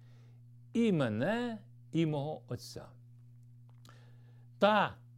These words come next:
щоб оправдалось слово, що в їхнім законі написано: «Мене безпідставно зненавиділи. А коли втішитель д-, прибуде, що його від Отця я пошлю вам, той Дух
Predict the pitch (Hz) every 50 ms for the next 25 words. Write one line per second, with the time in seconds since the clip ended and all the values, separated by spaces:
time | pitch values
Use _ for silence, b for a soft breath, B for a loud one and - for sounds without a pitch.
0 | - - - - - - - - - 220 202 170 - - 180 151 - 160 156 151
1 | 131 123 120 143 170 185 190 175 - - - - - - - - - - 120 113
2 | 101 - - - - - 156 196 240 240 208 143 113 101 - - - - - 160
3 | 151 131 131 - - - 180 233 220 - - 180 156 123 120 143 131 - - 147
4 | 139 135 127 123 123 113 117 - 113 107 - - 117 113 117 120 135 151 175 180
5 | 180 180 180 180 - - 123 117 123 139 135 127 - - 120 110 - - - -
6 | 160 190 220 226 233 226 214 214 208 208 190 156 123 104 113 110 107 110 107 104
7 | 98 104 101 92 92 92 90 87 - B B B B B 185 175 160 - 165 151
8 | 139 127 120 113 104 101 98 - - 147 180 220 226 - - - - 202 196 -
9 | - 180 175 156 131 120 123 - - 135 147 151 143 135 139 147 151 147 131 143
10 | 147 139 b b b b b b b b b b b b - - 165 160 151 147
11 | 143 131 135 131 127 120 113 113 110 107 107 107 107 - - 170 180 180 175 170
12 | 165 160 147 - - 151 - - 143 151 147 139 135 131 131 117 - 139 135 127
13 | 117 110 120 196 226 226 -